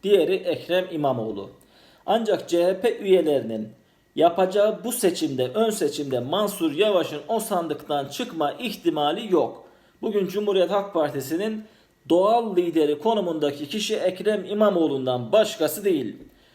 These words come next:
Ancak Mansur Yavaş'ın halk tabanında desteği daha fazla. Bugün Cumhurbaşkanı adayı olacak olsa Mansur Yavaş'ın daha fazla oy alacağını görüyoruz. Ama aday olabilme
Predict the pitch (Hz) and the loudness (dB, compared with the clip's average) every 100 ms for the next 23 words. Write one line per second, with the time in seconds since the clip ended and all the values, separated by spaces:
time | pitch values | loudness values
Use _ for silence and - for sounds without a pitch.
0 | _ - 147 233 254 240 170 180 196 - | _ -4 0 0 2 0 0 -2 -2 -2
1 | 226 233 240 220 - 147 110 - _ _ | 0 2 2 2 0 -4 -4 -14 _ _
2 | - - 226 - - 202 185 180 160 139 | -14 2 4 4 2 4 6 4 2 0
3 | 127 127 226 220 202 196 - 247 262 233 | 0 2 0 2 2 2 4 2 2 2
4 | 190 135 127 101 - - _ _ _ _ | 2 2 -2 -2 -4 -18 _ _ _ _
5 | - 240 240 196 220 254 233 196 - 190 | -4 -2 0 0 0 2 4 4 2 0
6 | 175 - 190 190 208 196 196 214 233 208 | -2 2 4 4 4 2 2 2 2 0
7 | 160 160 165 226 214 196 196 233 180 165 | 0 -2 0 2 0 -2 -2 2 0 0
8 | 233 208 208 220 185 151 151 - 233 196 | -2 2 2 2 0 0 -4 0 0 2
9 | 165 147 156 175 233 196 226 226 175 120 | 0 0 -2 -4 0 0 4 2 2 -2
10 | - - _ _ _ _ 170 214 247 185 | -12 -20 _ _ _ _ 0 2 4 2
11 | - 208 208 247 226 180 202 214 214 196 | 4 4 4 2 2 2 4 4 2 0
12 | 214 214 254 254 | 2 2 0 0